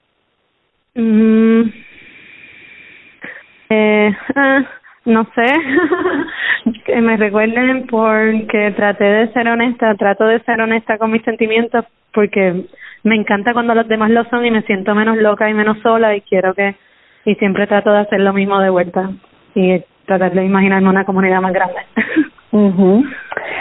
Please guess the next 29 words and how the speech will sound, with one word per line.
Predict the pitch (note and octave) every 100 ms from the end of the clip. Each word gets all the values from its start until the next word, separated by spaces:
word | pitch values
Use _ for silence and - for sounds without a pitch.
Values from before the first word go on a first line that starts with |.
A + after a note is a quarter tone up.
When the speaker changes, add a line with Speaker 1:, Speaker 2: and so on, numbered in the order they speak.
| -
Speaker 2:
Mira, | C4 D4
¿cómo | C#4+ A#3
las | A#3
personas | C#4+ C#4+ C4+ C4+
te | C4+
pueden | G#3+ F#3 G3+ A3 -
seguir | A#3 G#3+ A3+
en | A#3
las | A3 -
redes | F3+ E3 E3+
sociales? | - F3+ - - - - _ - - - - - -
Speaker 1:
En | G#3 G3 F#3+ F#3+ F#3+
Instagram | C#4+ A4+ C#4 A#3 A3+ A#3 C#4
soy | A3 G#3
Miachi, | G#3+ A#3 G#3+ D#4 - A3 B3 -
Mia | G3+ A3+ C4+ A3+ A3
se |
escribe | G#3 G3+ F#3+
con | A3
Y, | G#3+ G#3 A3
así | G#3+ F#3+ -
que | F#3 F#3+ G3
M | G3 F#3+ G#3
Y | G3+ F#3+ F#3+ G3+ G3
A | A3 G3 _
S | G3 F#3 - G3
H | G3 - G#3
I, | B3 G3+ G#3
Miachi, | F#3 G3+ B3+ G#3